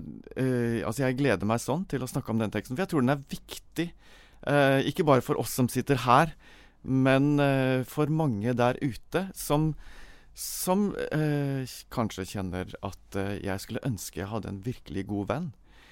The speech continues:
Og det er noe av det som, som Elred går ganske dypt inn i, i denne teksten. Altså,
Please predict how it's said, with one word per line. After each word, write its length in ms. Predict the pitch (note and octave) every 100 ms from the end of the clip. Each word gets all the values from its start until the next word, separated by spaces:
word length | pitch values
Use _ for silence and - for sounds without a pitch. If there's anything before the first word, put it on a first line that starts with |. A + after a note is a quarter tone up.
| - - -
Og 140 | B2
det 80 | D3
er 20 |
noe 140 | E3 D3
av 80 |
det 240 | B2+ A#2 B2+
som, 320 | - C#3+ C3+ - - - _ - -
som 380 | - C3+ C3+ C3+ -
Elred 560 | G2+ G2+ A#2+ C3+ A#2 - - -
går 160 | A2+ D#3+
ganske 320 | G#3+ D#3+ F#3
dypt 260 | D3+ - -
inn 260 | D3+ B2 B2+
i, 120 | G#3+ -
i 120 | E3
denne 220 | D#3+ C#3+
teksten. 380 | D3 C#3+ - G3
Altså, 340 | - B2+ D3+